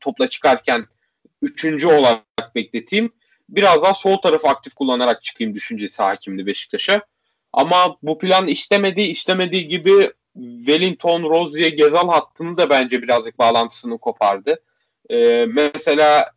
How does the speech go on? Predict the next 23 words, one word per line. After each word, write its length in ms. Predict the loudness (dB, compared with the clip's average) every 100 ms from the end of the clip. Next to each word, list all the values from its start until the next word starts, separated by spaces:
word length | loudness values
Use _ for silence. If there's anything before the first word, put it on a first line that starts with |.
| _ _ _ -12
e, 120 | -6
Wellington'un 560 | 0 0 0 -2 -2 -2
istatistiklerini 720 | -4 -4 -6 -10 -2 -2 0
okuyacağım. 500 | -4 -4 -2 -2 -4 -10
İlk 200 | -12 -12
kırk 200 | -8 0
beş 220 | 0 2
dakikalar 440 | -2 2 2 2
baz 160 | 0 0
alındığında 640 | -2 -2 -4 -6 -4 -2
Beşiktaş'ın 640 | -2 -4 -4 -2 -2 -4 _ _ _ _ _ -2
benzer 400 | 0 2 2 4
rakipler 520 | 2 0 0 0 2
diyebileceğimiz 800 | 0 0 -2 -2 -2 -2 -8 -4
Başakşehir 640 | -4 -2 -4 0 -2 0
ve 60 | 0
Gaziantep 600 | 2 2 2 0 -2 -4
maçlarının 400 | -6 -8 -8 -6
ilk 180 | -6 0
yarısında 420 | -2 -2 -8 -4
Wellington 420 | -2 -2 -2 -2
altmış 440 | 0 0 -4 -6 -4
dört 160 | -4